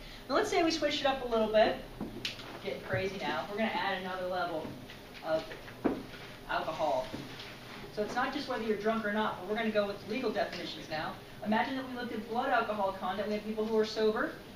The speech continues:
people who are impaired, so their blood alcohol content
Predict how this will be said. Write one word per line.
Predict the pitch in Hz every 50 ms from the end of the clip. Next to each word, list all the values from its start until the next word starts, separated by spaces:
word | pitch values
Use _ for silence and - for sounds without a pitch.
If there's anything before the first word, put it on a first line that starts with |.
| - - - - - -
people | 233 220 226 233
who | 233 240 240 220 -
are | 196 202 196 214
impaired, | 220 220 214 214 - - 302 330 349 349 - 214 214 214 220
so | - -
their | 214 214
blood | 202 202 208 214 214
alcohol | 202 202 196 202 196 196 190 185 -
content | 202 190 196 196 - 208 190 185